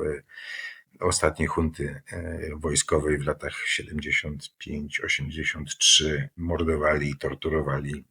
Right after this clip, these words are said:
e, bez pamięci wszystkich, których uważali za wywrotowców lewicowych, że właściwie trzeba ich wszystkich, e, e, zrehabilitować i anulować ich wyroki, bo to nie była żadna dyktatura, tylko pewne ekscesy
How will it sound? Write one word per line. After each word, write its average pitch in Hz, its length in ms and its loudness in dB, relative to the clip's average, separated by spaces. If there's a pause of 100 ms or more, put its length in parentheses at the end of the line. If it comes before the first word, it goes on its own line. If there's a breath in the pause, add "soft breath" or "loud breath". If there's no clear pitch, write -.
(240)
e, 80 100 -4
bez 73 200 -6
pamięci 80 500 -4
wszystkich, - 440 -6
których 80 240 -4
uważali 76 520 -4
za 76 160 -4
wywrotowców 76 720 -2
lewicowych, 76 600 2 (640 loud breath)
że 92 200 4
właściwie 92 360 8
trzeba 85 220 8
ich 80 120 4
wszystkich, - 640 2
e, 73 300 4 (300)
e, 78 420 -2
zrehabilitować 78 1120 2
i 71 220 -2 (220)
anulować 80 500 2
ich 76 140 -8
wyroki, 78 500 0 (560 loud breath)
bo 82 120 -6
to - 120 -6
nie 78 140 0
była 73 200 -2
żadna 71 340 -2
dyktatura, 82 600 2
tylko - 260 -8
pewne 85 340 -2
ekscesy - 840 2